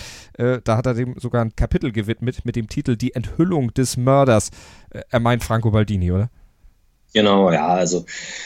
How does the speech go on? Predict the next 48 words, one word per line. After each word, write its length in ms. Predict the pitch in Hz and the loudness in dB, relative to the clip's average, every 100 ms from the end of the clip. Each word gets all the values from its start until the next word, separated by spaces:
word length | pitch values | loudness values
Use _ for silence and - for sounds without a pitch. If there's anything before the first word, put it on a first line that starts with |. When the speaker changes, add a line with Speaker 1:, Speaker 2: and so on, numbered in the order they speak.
| - - _ - | -16 -20 _ 2
Speaker 2:
ähm, 440 | 110 107 98 - _ - | 4 6 2 -4 _ -2
das 180 | 110 - | 0 4
ist 160 | 123 143 | 4 4
ja 100 | 127 | 0
Franco 320 | 131 113 123 | 0 -2 0
Baldini, 400 | 113 110 120 123 | 0 2 2 2
der 160 | 110 | 2
ist 160 | 110 - | 0 0
ja 120 | 113 | 0
auch 180 | 104 107 | 0 0
irgendwie 400 | 120 110 113 113 | -2 0 2 2
im, 280 | 107 113 117 | 4 6 6
im 180 | 113 117 | 4 2
Verein, 580 | 117 101 107 117 120 | 2 2 4 4 4
geht 200 | 113 110 | 4 0
er 440 | 113 110 107 110 - | 4 4 6 2 0
ein 220 | 107 117 | 2 4
und 100 | 120 | 4
aus 400 | 101 110 131 - | 2 2 0 -2
seit, 560 | 110 110 113 - - - | -2 0 -2 -6 -16 -8
äh, 360 | 110 110 110 110 - _ - | -2 0 2 0 -4 _ -12
seit 240 | - 107 - | -2 0 0
zwanzig 460 | 110 113 123 - | 0 2 0 0
Jahren 420 | 110 117 123 123 | 2 4 6 4
und, 360 | 113 104 107 - | 2 -2 -4 -4
ähm, 280 | 107 101 101 - - - - - | -4 -4 -6 -14 -20 -20 -16 -2
dass, 320 | 110 - - | 0 0 -2
dass 200 | 113 - | -4 -2
er 300 | 113 120 123 | 0 2 4
und 160 | 123 117 | 2 -2
Totti 280 | 117 127 | -4 0
nicht 200 | 120 113 | -2 0
das 140 | 117 - | -4 -2
beste 280 | 123 - 123 | -4 -2 -6
Verhältnis 480 | 107 107 117 117 | -2 0 2 0
miteinander 440 | 110 113 113 110 110 | -2 -2 2 4 4
haben, 240 | 107 107 | 2 0
das 160 | 101 113 | -4 -4
ist 160 | 104 | -6
spätestens 520 | - 110 117 110 113 - | -2 0 0 -2 -4 -2
seit 200 | 104 113 | -2 2
der, 260 | 110 107 | 2 2
seit 240 | 101 104 110 | 0 -2 -2
diesem, 260 | 104 104 | 0 0
seit 200 | 107 107 | 0 -2
dieser 180 | 101 107 | 0 0
Autobiografie, 920 | 95 117 104 104 101 101 - - 107 | 0 -2 -2 -2 0 -4 -4 -2 4
äh, 520 | 104 104 98 98 98 | 4 4 4 4 2